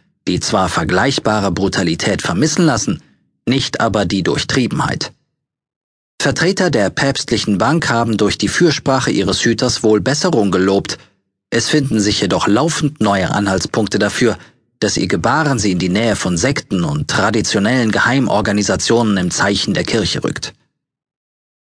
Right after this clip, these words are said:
Staatsanwälte fordern Aufklärung über die Art der Zusammenarbeit des Instituts religiöser Werte mit der Deutschen Bank. Der Verdacht der Steuerhinterziehung steht im Raum.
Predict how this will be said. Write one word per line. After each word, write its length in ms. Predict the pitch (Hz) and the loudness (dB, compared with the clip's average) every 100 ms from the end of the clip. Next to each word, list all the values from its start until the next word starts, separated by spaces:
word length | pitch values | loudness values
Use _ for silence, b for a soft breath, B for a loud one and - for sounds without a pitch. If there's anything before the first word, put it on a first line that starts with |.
| _ _ - | _ _ -6
Staatsanwälte 840 | - 170 - 80 98 95 107 135 | -2 -2 0 0 2 2 2 0
fordern 360 | - 113 101 - | 0 0 0 0
Aufklärung 680 | 139 123 - 117 107 104 98 | 0 0 0 0 2 2 0
über 160 | 87 | 0
die 140 | - 98 | 0 0
Art 260 | 123 139 | 0 0
der 100 | 107 | -2
Zusammenarbeit 880 | 98 113 113 139 143 113 101 113 123 | -2 0 2 2 2 2 0 0 0
des 140 | 107 - | 0 -2
Instituts 720 | 110 - - - 151 151 - | -4 -2 -2 2 4 4 2
religiöser 600 | 101 104 101 107 104 95 | 0 2 2 2 2 2
Werte 300 | 107 110 123 | 2 2 0
mit 240 | 110 104 | 0 0
der 120 | 104 95 | 0 2
Deutschen 460 | 95 101 - 120 | 2 0 -2 0
Bank. 360 | 117 101 - - _ _ _ _ _ _ _ _ _ _ - | 0 -2 -6 -10 _ _ _ _ _ _ _ _ _ _ -4
Der 160 | 92 - | -2 -2
Verdacht 640 | - 82 110 - - - | -4 -2 -2 -2 -4 -6
der 160 | - - | -4 -2
Steuerhinterziehung 1000 | - 139 170 123 107 101 - 113 107 101 | 0 2 2 0 0 -2 0 2 2 0
steht 280 | - 110 | 0 0
im 120 | 113 104 | 2 2
Raum. 300 | 110 156 | 2 2